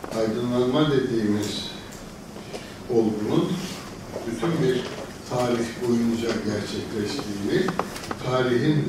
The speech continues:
özünün de aydınlanmadan ibaret olduğunu. Bu da şu elbette, sürekli bir evrimin söz konusu olduğunu ve bu evrimin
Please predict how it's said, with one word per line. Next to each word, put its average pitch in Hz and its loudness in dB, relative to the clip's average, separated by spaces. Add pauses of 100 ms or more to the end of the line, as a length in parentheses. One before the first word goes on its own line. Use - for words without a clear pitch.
(120)
özünün 120 4
de 127 4 (460)
aydınlanmadan 113 4 (300)
ibaret 104 -2
olduğunu. - -6 (800)
Bu 151 4
da 156 8 (240)
şu 156 4 (340)
elbette, 107 0 (520)
sürekli 147 4
bir 139 4
evrimin 131 6
söz 113 -2
konusu 101 0
olduğunu - 0 (640)
ve 120 4
bu 143 6
evrimin 120 4